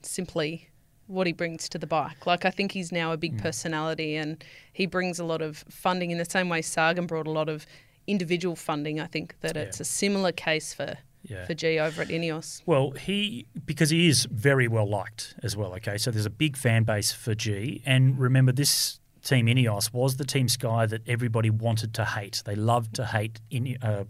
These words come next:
Speaker 2: Team Sky in particular. Then it became Ineos. So to have a guy like G there, um, two, two things there. People like G, so they're not gonna hate on the team while he's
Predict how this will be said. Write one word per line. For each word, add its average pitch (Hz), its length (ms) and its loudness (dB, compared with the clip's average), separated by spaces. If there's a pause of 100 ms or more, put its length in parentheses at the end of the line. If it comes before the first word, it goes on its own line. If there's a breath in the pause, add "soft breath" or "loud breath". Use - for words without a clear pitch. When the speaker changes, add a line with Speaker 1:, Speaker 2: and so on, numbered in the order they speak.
(120)
Speaker 2:
Team 107 200 -4
Sky 107 280 -4
in 98 60 -8
particular. 131 460 -2 (800 loud breath)
Then 120 120 2
it 117 60 -2
became 113 280 0
Ineos. 110 380 2
So 113 360 2
to 110 160 0
have 135 240 2
a 123 40 4
guy 120 200 2
like 110 280 2
G 107 300 -2
there, 98 540 -6 (400 soft breath)
um, 107 420 -4 (120)
two, 127 200 4 (180)
two 170 160 4
things 107 220 2
there. 101 220 -6 (500 soft breath)
People 127 240 2
like 110 160 4
G, 107 240 -4
so 107 160 -4
they're 104 80 -2
not 113 100 2
gonna 113 160 -2
hate 110 140 0
on 104 80 -4
the 98 80 -6
team 104 280 -4
while 101 160 -2
he's 104 220 -6